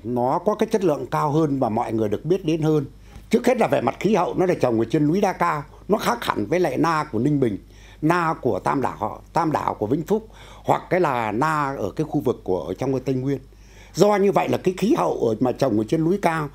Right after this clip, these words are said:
thì cái khí hậu nó ôn hòa, nó sẽ tạo nên được một cái hoạt chất và nó có cái mùi vị khác riêng của nó. Đó, như vậy là lợi thế của cái na Thủy Nguyên. À,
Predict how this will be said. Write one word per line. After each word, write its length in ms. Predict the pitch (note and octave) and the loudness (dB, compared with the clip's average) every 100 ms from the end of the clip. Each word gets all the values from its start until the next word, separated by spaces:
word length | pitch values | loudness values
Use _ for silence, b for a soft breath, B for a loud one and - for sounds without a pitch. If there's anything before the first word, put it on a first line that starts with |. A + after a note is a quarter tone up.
| B B | B B
thì 80 | C3+ | -2
cái 180 | A2+ D3+ | 0 -2
khí 160 | D#3+ B3+ | 0 0
hậu 220 | E3+ C3 | 0 0
nó 60 | D#3 | 2
ôn 180 | F3+ D3+ | 2 2
hòa, 300 | C3 A2 F2+ B B | 0 -2 -8 B B
nó 120 | D#3+ G3+ | 0 2
sẽ 80 | G#3 | 2
tạo 280 | - F#3+ | 2 2
nên 220 | F3 F3 A#2+ | 2 2 2
được 120 | A#2 | 0
một 140 | A#2 - | -2 0
cái 100 | F3+ | 0
hoạt 260 | D#3 - - | 0 -2 0
chất 140 | A#3 - B B | 0 -2 B B
và 100 | - | 2
nó 140 | B2 D3 | 2 2
có 140 | F#3+ | 0
cái 120 | G3+ | 2
mùi 220 | A3+ D#3+ A#2+ | 4 4 4
vị 280 | C#3 - - | 2 0 -2
khác 240 | F#3 A3+ | -2 -2
riêng 220 | F3 F#3 C3+ | 2 2 2
của 100 | G2 | 0
nó. 220 | G#2 D3 - B B | -2 -4 -10 B B
Đó, 260 | - D3+ B3 | 0 2 2
như 100 | F#3+ | 2
vậy 140 | C#3+ A#2+ | 2 0
là 100 | A2+ | 0
lợi 180 | A#2+ - | 0 0
thế 180 | C#3 G3 | -2 0
của 120 | A2+ | -2
cái 420 | F2+ D3 D#3 D#3 C#3+ | -4 -4 -4 -6 -6
na 240 | D3+ D#3 C3 | -4 -4 -4
Thủy 80 | G2+ | -6
Nguyên. 220 | A2 C#3 C3 B B B B B B B | -2 -4 -4 B B B B B B B
À, 440 | - E3+ D#3+ D#3 | 0 2 4 2